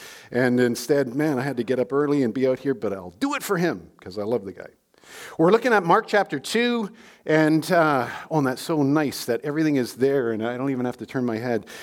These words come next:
Uh, Mark chapter two, verses thirteen to seventeen. So if you wanna turn in your Bibles there, or just, uh, follow along on the, uh, slide behind me. Mark chapter two, thirteen to seventeen is what we're gonna be, uh, focusing on this morning.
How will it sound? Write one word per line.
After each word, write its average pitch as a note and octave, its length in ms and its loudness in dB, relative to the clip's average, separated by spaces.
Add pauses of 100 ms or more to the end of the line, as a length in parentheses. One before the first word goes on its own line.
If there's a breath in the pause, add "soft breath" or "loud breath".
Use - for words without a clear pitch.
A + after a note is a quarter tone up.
(120)
Uh, C#3 300 6
Mark F3 260 2
chapter E3+ 300 0
two, G#3 380 2
verses E3 340 0
thirteen A3+ 380 0
to D3+ 80 4
seventeen. F3 920 -2
So - 140 -4
if C#3+ 80 0
you D#3 80 2
wanna E3 240 4
turn F3 280 0
in E3 80 2
your C#3+ 100 2
Bibles C#3 520 2
there, C#3 640 4
or C3+ 260 2
just, C3+ 340 -2
uh, B2 200 4 (280 loud breath)
follow C#3+ 360 4
along C#3 440 4
on A#2+ 200 2
the, A2+ 280 2
uh, G#2 140 0 (320 loud breath)
slide C#3 420 2
behind C3 360 -2
me. C3 160 -2 (1120 loud breath)
Mark D3+ 200 4
chapter D#3 320 0
two, F3 220 -4
thirteen D#3 480 0
to C3 80 2
seventeen C#3+ 580 0
is A2+ 140 0
what B2 180 0
we're B2 140 -4
gonna A#2+ 160 0
be, A2 300 0
uh, G#2 120 2
focusing A#2 600 -4
on G#2 160 -2
this - 200 -8
morning. C3+ 320 -10